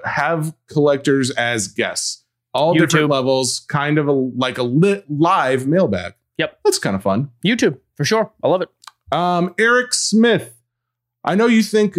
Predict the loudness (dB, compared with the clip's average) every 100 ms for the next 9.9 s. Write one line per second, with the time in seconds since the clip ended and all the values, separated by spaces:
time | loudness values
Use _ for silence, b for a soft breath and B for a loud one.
0 | 2 2 2 2 4 2 2 2 2 0
1 | 0 2 4 2 2 2 4 2 2 2
2 | 2 2 -2 0 2 2 2 0 0 0
3 | 2 0 0 0 0 -2 -2 0 -2 -4
4 | -4 -2 -4 -2 -2 0 -2 -4 _ -2
5 | 0 0 0 0 0 0 -2 0 2 0
6 | -2 -6 -6 -4 -2 0 0 2 2 2
7 | 0 -2 0 -2 -2 -6 -6 -4 0 2
8 | 2 0 b _ -4 -2 -2 -4 -2 0
9 | 2 2 -2 -2 0 0 0 -2